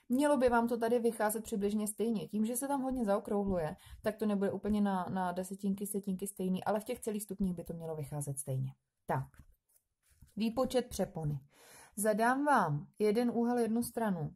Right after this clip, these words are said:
většinou. Vy si ten druhý úhel, pokud zadám ten špatný, který vám nebude k ničemu, tak ten druhý vy dopočítáte. Tady tím způsobem, přes těch sto osmdesát stupňů. Takže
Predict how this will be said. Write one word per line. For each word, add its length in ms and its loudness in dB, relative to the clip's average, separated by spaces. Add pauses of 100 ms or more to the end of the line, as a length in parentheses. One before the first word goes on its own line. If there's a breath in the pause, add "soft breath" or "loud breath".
většinou. 640 -4 (320 loud breath)
Vy 100 2
si 140 0
ten 160 4
druhý 340 0
úhel, 440 2
pokud 260 -4
zadám 260 0
ten 140 -2
špatný, 360 -2
který 200 -4
vám 200 -2
nebude 600 0 (200)
k 60 -14
ničemu, 640 -6
tak 240 -4 (840)
ten 320 -2
druhý 440 0
vy 100 -4
dopočítáte. 880 -8 (300)
Tady 260 0
tím 200 -8
způsobem, 520 -6
přes 200 -12
těch 180 -12
sto 160 -8
osmdesát 500 -8
stupňů. 400 -8 (680 loud breath)
Takže 340 -2